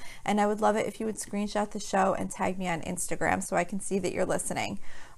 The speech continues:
Also, if you can take a couple of seconds to rate and review the podcast, that would be really helpful to me.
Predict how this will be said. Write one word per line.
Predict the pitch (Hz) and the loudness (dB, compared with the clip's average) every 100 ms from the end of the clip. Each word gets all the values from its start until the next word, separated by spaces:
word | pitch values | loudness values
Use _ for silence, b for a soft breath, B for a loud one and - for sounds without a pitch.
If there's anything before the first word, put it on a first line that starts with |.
| - | 8
Also, | 233 247 226 | 8 10 2
if | 214 | 0
you | 220 | -2
can | 233 | -2
take | 233 233 | -2 -4
a | 233 | -2
couple | 233 233 | -2 0
of | 233 | -2
seconds | - 220 220 202 | 0 -2 0 -2
to | 214 | -2
rate | 196 202 | 0 0
and | 208 | -2
review | 208 214 | -4 -4
the | 196 | -4
podcast, | - 190 185 214 208 | 0 0 0 0 0
that | 190 | 2
would | 180 | 2
be | 185 | 2
really | 190 226 220 | 2 4 4
helpful | 233 254 - | 2 2 -2
to | - 247 | -4 -2
me. | 247 247 | 0 0